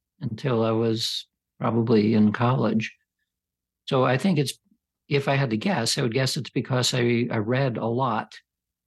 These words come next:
as a child, uh, and in science,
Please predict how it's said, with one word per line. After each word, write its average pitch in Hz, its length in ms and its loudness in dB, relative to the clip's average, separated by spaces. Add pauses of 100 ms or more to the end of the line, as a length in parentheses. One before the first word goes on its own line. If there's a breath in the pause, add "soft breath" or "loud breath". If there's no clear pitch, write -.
(140)
as 117 200 -4
a - 40 -4
child, 110 540 -2 (880)
uh, 104 280 -2 (100)
and 107 440 2
in 123 140 -4
science, 131 680 2